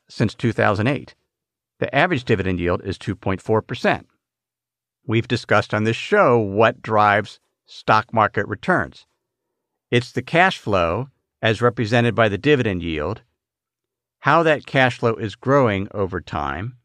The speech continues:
and any changes to what investors are willing to pay for that cash flow now versus the future, and that is represented by the price to earnings ratio, which is at its highest level since twenty ten.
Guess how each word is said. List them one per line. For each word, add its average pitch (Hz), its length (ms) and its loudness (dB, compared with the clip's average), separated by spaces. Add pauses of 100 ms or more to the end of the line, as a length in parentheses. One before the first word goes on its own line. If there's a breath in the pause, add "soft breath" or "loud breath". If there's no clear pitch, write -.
(500)
and 127 220 2
any 170 300 2
changes 120 1000 0 (320)
to - 100 0
what 123 160 2
investors 127 440 0
are 117 40 2
willing 113 280 2
to 135 80 -4
pay 147 480 0 (100)
for 120 140 2
that 107 220 2
cash 98 340 0
flow 101 160 2
now 95 480 2 (260)
versus 107 300 -4
the 113 80 -2
future, - 400 0
and 92 100 0
that 101 240 0
is 104 180 -6
represented 104 540 0
by 101 160 4
the 113 80 -2
price 117 280 0
to - 120 -6
earnings 180 300 2
ratio, 92 480 -4
which 110 200 -2
is 104 160 -4
at 95 180 2
its 92 140 -2
highest 95 320 0
level 85 220 -2
since 76 240 -10
twenty 80 300 -8
ten. - 260 -6